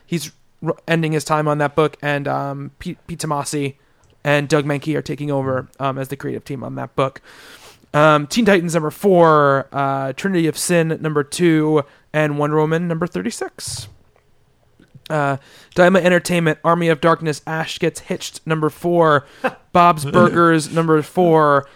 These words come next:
Speaker 1: Dawn Vampirella, number two, Evil Ernie, number two. Um, we've got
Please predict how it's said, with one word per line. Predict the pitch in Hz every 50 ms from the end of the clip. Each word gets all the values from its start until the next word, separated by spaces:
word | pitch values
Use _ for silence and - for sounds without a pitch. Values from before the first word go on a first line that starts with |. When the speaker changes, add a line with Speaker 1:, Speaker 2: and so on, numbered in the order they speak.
| _ _ -
Speaker 1:
Dawn | 160 165 170 170 170 165 165 160 151 - _ -
Vampirella, | 147 175 170 160 165 165 160 156 156 156 156 151 147 -
number | - 156 151 151 143
two, | - - - 175 165 156 151 147 - -
Evil | - 214 180 180 170 -
Ernie, | - 175 180 180 170 165
number | 165 156 160 156 147
two. | - - - 160 151 147 147 143 139 - - - - - - _ _ _ _
Um, | 147 151 151 151 147 147 143 143 143 139 139 139 139 139 -
we've | - - 143 147 143 143 139 135
got | - 151 147 143 139 139 139 135